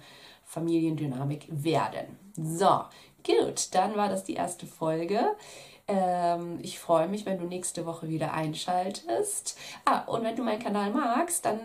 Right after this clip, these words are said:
ähm, abonniere mich bitte, bitte. Und dann kriegst du nämlich immer eine E-Mail, dass, äh, ein neues Video hochgeladen wurde. Genau, drück super gerne den Daumen nach oben, wenn dir mein Video gefallen hat.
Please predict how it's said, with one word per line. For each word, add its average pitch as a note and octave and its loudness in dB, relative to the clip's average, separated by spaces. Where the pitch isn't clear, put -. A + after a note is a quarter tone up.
ähm, G#3+ -2
abonniere A3+ 2
mich G#3 -2
bitte, G3+ -4
bitte. G#3 -2
Und G#3 0
dann G#3 0
kriegst - -6
du G3+ -4
nämlich G3 -2
immer G3+ -2
eine F#3+ -2
E-Mail, F#3 -2
dass, - -2
äh, - -6
ein E3+ -2
neues E3 -4
Video D#3 -6
hochgeladen - -12
wurde. - -14
Genau, - -4
drück A#3+ -2
super A#3 -2
gerne G3 0
den F#3 -4
Daumen F3 -4
nach F3 -8
oben, E3+ -6
wenn D#3+ -4
dir E3+ -2
mein E3 -4
Video F3+ -10
gefallen E3+ -12
hat. - -16